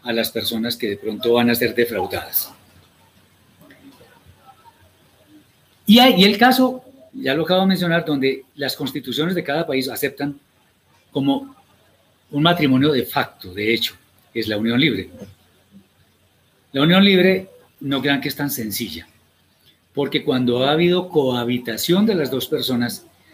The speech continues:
un mínimo, creo que son de esos dos años, ya eso es un matrimonio. Ya no hablemos más, es un matrimonio.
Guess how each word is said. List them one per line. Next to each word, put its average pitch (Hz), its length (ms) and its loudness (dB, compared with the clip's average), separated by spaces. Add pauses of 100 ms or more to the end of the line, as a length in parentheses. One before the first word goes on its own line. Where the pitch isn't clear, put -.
(140)
un 151 240 0
mínimo, 160 440 2
creo 123 180 -2
que 135 100 -6
son 139 160 -4
de 139 100 -2
esos 135 220 -4
dos 135 200 -4
años, 117 340 -2 (580)
ya 139 120 2
eso 131 120 2
es 120 80 2
un 120 100 2
matrimonio. 131 680 4 (1200)
Ya 120 160 2
no 143 120 4
hablemos 156 420 4
más, 156 180 4
es 123 140 0
un 131 60 4
matrimonio. 160 580 2